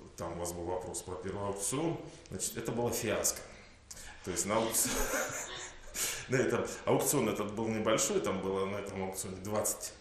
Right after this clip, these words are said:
живописных работ, девятнадцать ушло, кроме моей.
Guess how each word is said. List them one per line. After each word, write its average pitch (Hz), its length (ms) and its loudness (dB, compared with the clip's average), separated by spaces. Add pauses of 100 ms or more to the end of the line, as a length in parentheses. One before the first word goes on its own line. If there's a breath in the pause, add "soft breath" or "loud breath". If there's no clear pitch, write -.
живописных 104 600 -2
работ, 160 340 0 (480 loud breath)
девятнадцать 160 540 2
ушло, 92 260 -2 (280)
кроме 104 220 -4
моей. 98 180 -4